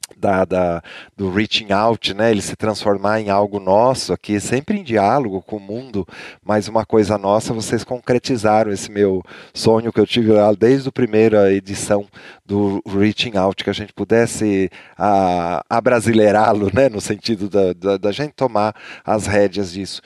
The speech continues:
Por mais que a gente faça esse tipo de coisa, a gente ainda vai ter que ter um esforço muito maior. Nós ainda praticamos duas coisas hoje, menos, vamos dizer assim,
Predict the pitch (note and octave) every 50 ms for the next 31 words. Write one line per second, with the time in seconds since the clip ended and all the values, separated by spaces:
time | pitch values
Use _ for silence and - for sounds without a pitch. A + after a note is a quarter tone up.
0 | - - - - - D#3+ E3 D#3+ F3 G3 A3 A#3+ A3+ - - F3 C3+ C3+ C3 B2
1 | - - - A#2+ G#2+ G#2 G2+ - A2+ G2+ - - A2+ A2 - G#2+ G2 G2 - -
2 | A2+ A#2 A#2+ A#2+ C3 C3 A#2+ C3 B2+ B2 - B2+ A#2+ A#2+ A#2 A#2+ B2 A#2 B2+ B2
3 | B2+ A#2+ - - A#2+ A2 - - B2 A#2 - - A2+ G#2+ G#2 G#2 A2 A2 G2+ -
4 | - - G2+ G2+ G#2 - - - G#2+ G#2 G2+ F#2+ - - - - - _ G#2+ A2+
5 | A2+ A#2 A2+ - A#2+ A2+ G#2+ G#2 G2 F#2 F2 E2+ F#2 G2 A2 B2 A#2+ G2+ A#2+ A#2
6 | A#2+ C3+ C#3+ C#3+ - - B2 A#2 - - A#2+ - - A#2+ A#2 A#2+ A2+ G#2+ F#2+ F#2
7 | F#2+ F#2+ G#2 B2+ C3+ C3 A#2+ G#2+ F#2+ - - G2 F#2 F2+ E2+ D2 D#2 D#2+ - F2+
8 | F2+ F2+ F2+ D#2+ - G2 G2 F2+ E2 - - - - - - - _ G#2 G#2+ A#2+
9 | C3 C3+ B2 G#2+ F#2 E2+ E2+ - G2+ G2 G2+ F2 F2+ G2 F#2 F2 - - D3